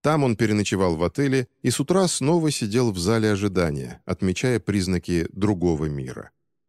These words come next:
У панорамного окна стояла группа мужчин с эмблемами нефтяной фирмы на куртках, и у двоих лица были такие же, как у него, широкоскулые и темнокожие,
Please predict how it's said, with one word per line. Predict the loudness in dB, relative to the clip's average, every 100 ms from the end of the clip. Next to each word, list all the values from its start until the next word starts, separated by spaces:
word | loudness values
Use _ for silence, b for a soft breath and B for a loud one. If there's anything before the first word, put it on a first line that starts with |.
| _ _ _ _
У | -2
панорамного | 0 2 2 2 2 2 0
окна | 0 -2 -2
стояла | 0 0 2
группа | 2 0 2 0
мужчин | 2 0 -2 -2 -2 -4
с | -2
эмблемами | 0 0 0 2 0
нефтяной | 0 -2 -2 -2 -2
фирмы | -2 -2 0 0 -2
на | -2 -2
куртках, | -2 -6 -6 -14 -16 -18 _ _ _
и | 0
у | 0
двоих | 2 2 2 0 -2
лица | -2 -2 -4
были | 0 0
такие | 0 -4 -2 -2 -2
же, | -2 -4
как | -4 -6 -6
у |
него, | -4 -2 -2 -4 -8 _ _ _ _
широкоскулые | -2 0 2 0 -2 0 2 2 2
и | -2
темнокожие, | -2 -2 -2 0 0 0 -4 -8